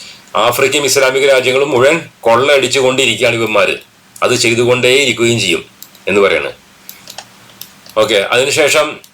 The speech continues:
ആറ് ലക്ഷം ഹൂത്തി പിന്നെ സൈനികർ,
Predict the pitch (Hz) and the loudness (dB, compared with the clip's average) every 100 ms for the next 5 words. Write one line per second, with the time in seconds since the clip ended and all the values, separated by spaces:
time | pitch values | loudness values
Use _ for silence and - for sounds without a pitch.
0 | - 120 147 151 139 160 135 139 135 151 | -4 0 2 0 0 -2 0 -2 0 -2
1 | 135 - _ _ _ - - - - - | -4 -12 _ _ _ -20 -20 -20 -20 -20
2 | - - 117 120 120 117 107 - 123 139 | -20 -6 -2 0 2 2 0 0 0 0
3 | 139 123 | 0 0